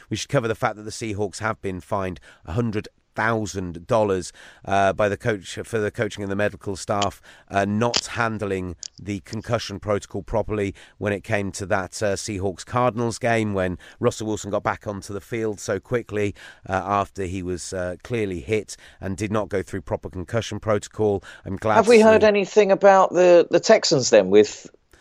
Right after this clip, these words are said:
Speaker 2: um,
Speaker 1: We've not yet, but if you
Speaker 2: what's his
Speaker 1: consider the
Speaker 2: face?
Speaker 1: Texans only happened, what, a week and a half ago, and this happened back at the beginning of November, that might be something we don't hear about until January based on the, the kind of rate that it's taken to deal with this.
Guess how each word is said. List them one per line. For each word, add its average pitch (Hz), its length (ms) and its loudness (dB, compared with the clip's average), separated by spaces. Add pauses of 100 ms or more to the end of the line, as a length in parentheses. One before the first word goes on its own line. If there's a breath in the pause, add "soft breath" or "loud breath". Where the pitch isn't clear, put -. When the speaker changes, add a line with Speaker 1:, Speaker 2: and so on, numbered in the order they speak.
(160 soft breath)
Speaker 2:
um, 113 560 6
Speaker 1:
We've 220 160 2
not 247 200 2
yet, 190 160 2
but 160 120 -2
if 165 80 -4
you 190 80 -2
Speaker 2:
what's - 180 6
his 190 140 2
Speaker 1:
consider 104 220 6
the 143 100 -2
Speaker 2:
face? - 80 0
Speaker 1:
Texans 156 380 -2
only 143 160 0
happened, 131 320 -4
what, 120 100 0
a - 20 0
week 120 300 -2
and 120 80 0
a 110 40 0
half 123 320 -2
ago, 101 300 -2
and 101 140 -2
this - 220 -2
happened 110 300 -4
back 107 220 -2
at 113 80 -10
the 101 60 -8
beginning 104 280 -6
of 101 60 -4
November, 101 720 -2 (380 soft breath)
that 113 160 -2
might 113 260 -4
be 98 80 -14
something 104 260 -6
we 98 80 -4
don't 110 220 -2
hear 87 180 -6
about 82 200 -4
until 87 240 -8
January 90 420 -4
based 85 340 -8
on 82 340 -8
the, 98 100 -6
the 87 140 -12
kind 95 220 -4
of 82 140 -8
rate 98 380 -2
that 98 120 -6
it's 87 140 -10
taken 92 340 -8
to 85 100 -14
deal 92 220 -4
with 87 160 -6
this. 92 260 -4